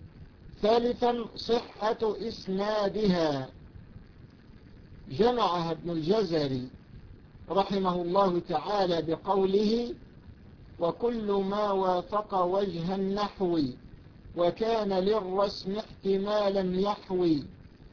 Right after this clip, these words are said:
وصح إسنادا هو القرآن، فهذه الثلاثة الأركان". يبقى إذا تخلف شرط من هذه الشروط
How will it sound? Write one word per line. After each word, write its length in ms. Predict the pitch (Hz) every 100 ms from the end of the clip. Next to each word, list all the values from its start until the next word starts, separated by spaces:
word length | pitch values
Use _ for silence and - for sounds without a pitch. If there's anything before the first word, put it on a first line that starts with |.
| -
وصح 460 | 165 - 214 - 202
إسنادا 1080 | 196 202 190 190 202 202 190 170 208 208 180
هو 260 | 190 196
القرآن، 1200 | 202 196 202 185 170 - 214 208 202 202 214 208 - - - - -
فهذه 760 | 175 175 196 214 190 165 214 196
الثلاثة 920 | 180 - 185 175 175 170 165 214 -
الأركان". 1080 | 196 185 - 202 196 - 214 208 185 151 127 - - - - - - - - - - - - - - - - - - - - - - - - - - - - - - -
يبقى 380 | 156 165 165 226
إذا 180 | 202
تخلف 600 | 175 185 - 247 220 180 -
شرط 340 | 220 196 -
من 220 | 160 151
هذه 460 | 165 214 220 170 156
الشروط 520 | - 170 180 208 160